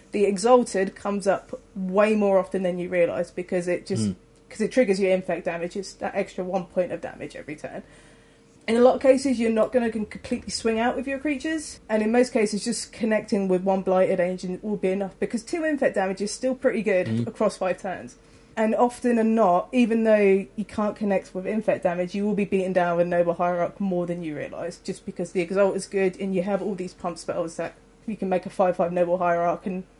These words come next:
Speaker 1: that's nothing to shy away from.
Speaker 2: Yeah, for sure.
Speaker 1: And then we have some of the best pump spells that you play in Infect. So Might of Old Krosa is the main one. That's the, this is the real reason why you play Infect in Modern. It's pretty flexible, so you can play at instant speed,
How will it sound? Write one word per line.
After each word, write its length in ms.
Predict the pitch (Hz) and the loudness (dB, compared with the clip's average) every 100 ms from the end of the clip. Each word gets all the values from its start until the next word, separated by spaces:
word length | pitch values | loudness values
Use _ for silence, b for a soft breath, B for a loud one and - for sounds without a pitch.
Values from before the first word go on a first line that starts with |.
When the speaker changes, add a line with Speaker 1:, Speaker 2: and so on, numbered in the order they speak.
| - | -4
Speaker 1:
that's 180 | 392 - | -4 0
nothing 240 | 294 254 | -2 -2
to 80 | 196 | -6
shy 180 | 180 185 | -2 -2
away 220 | 180 202 | -2 -4
from. 220 | 196 - - - - - | -6 -14 -20 -20 -20 -8
Speaker 2:
Yeah, 100 | 147 - - _ | -8 -8 -16 _
for 160 | - | -8
sure. 260 | 104 117 131 - _ | -6 -4 -6 -10 _
Speaker 1:
And 160 | 214 233 | 2 6
then 220 | 262 262 | 8 8
we 140 | 254 | 4
have 360 | 208 240 220 202 - | 2 2 2 0 -4
some 240 | - 233 | -2 0
of 80 | 208 | 2
the 140 | 196 - - - | -2 -4 -20 -2
best 580 | 220 208 - - - - | 0 0 -4 -12 -12 -6
pump 220 | 220 214 | -4 -2
spells 360 | - 247 254 247 | 2 6 6 4
that 120 | 240 | -2
you 80 | 254 | -2
play 180 | 262 | 2
in 80 | 254 | 4
Infect. 320 | 254 262 254 | 4 4 2
So 140 | - 208 | 0 0
Might 180 | 220 196 | 2 2
of 80 | |
Old 160 | 208 196 | 2 0
Krosa 420 | - 196 190 190 | 0 0 0 -4
is 200 | 190 180 | -4 -4
the 100 | 190 | -4
main 340 | 180 185 185 170 | 0 0 0 -6
one. 260 | 131 165 - | -8 -8 -6
That's 180 | 214 190 | -4 -4
the, 180 | - 190 202 | -6 -10 -8
this 160 | 202 | -10
is 80 | 180 | -6
the 80 | 180 | -6
real 280 | 175 180 175 | -2 0 0
reason 360 | 175 180 185 | -2 -4 -6
why 120 | 185 | -6
you 180 | - 170 | -6 -10
play 220 | - - | -6 -6
Infect 400 | 180 180 175 - | -6 -8 -12 -12
in 80 | 190 | -12
Modern. 320 | - - - - b b b b | -10 -10 -12 -16 b b b b
It's 140 | - 247 | -4 -2
pretty 180 | 320 302 | 0 0
flexible, 540 | 277 254 240 277 277 | 0 -2 -2 0 0
so 120 | 262 | 0
you 140 | 233 214 | -2 -4
can 300 | - 262 254 | -2 -2 0
play 220 | 269 254 | 2 2
at 40 | |
instant 360 | 254 254 262 254 | 2 0 -2 -4
speed, 460 | - 269 262 269 | -4 -4 -2 -2